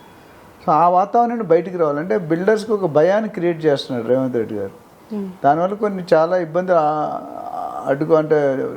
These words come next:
Speaker 1: ప్లేస్ చేయవలసి, ఫేస్ చేస్తాడు. దాన్ని ఎలాగ అధిగమిస్తారు అనేది వాళ్ళు లుక్అవుట్. ఈ ఏవి రంగనాథ్ గారు ఎవరైతే ఐపీఎస్ ఆఫీసర్ ఉన్నారో, ఆయన చాలా రిజిడ్‌గా ఉన్నాడు, బోల్డ్‌గా ఉన్నాడు. "I don't have any objection, మీరు ఎవరితో చెప్పుకుంటారో చెప్పుకోండి,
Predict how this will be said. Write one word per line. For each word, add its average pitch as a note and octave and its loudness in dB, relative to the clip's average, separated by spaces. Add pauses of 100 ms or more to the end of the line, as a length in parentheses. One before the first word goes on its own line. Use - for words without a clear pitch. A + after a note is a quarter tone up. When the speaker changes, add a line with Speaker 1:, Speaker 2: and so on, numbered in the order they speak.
(200)
Speaker 1:
ప్లేస్ D#3+ 2
చేయవలసి, D3+ 2 (280)
ఫేస్ D#3+ 2
చేస్తాడు. C3 -2 (520)
దాన్ని F#3+ 2
ఎలాగ F#3+ 2
అధిగమిస్తారు F#3+ -4
అనేది G#3+ -2
వాళ్ళు F3+ 2
లుక్అవుట్. C3 -4 (600)
ఈ C#3 -4
ఏవి E3+ 2 (100)
రంగనాథ్ E3+ 0
గారు E3+ 4
ఎవరైతే D#3 4
ఐపీఎస్ D3 0
ఆఫీసర్ C3 0
ఉన్నారో, B2+ -2
ఆయన E3+ -4 (100)
చాలా E3+ 4 (520)
రిజిడ్‌గా E3+ 2
ఉన్నాడు, F#3 0
బోల్డ్‌గా E3 2
ఉన్నాడు. E3 -2 (760)
"I C#3 6
don't E3+ 0
have E3+ 2
any E3 -4
objection, D3+ -6
మీరు C#3 0
ఎవరితో D3 2
చెప్పుకుంటారో D3+ 0
చెప్పుకోండి, C#3+ -4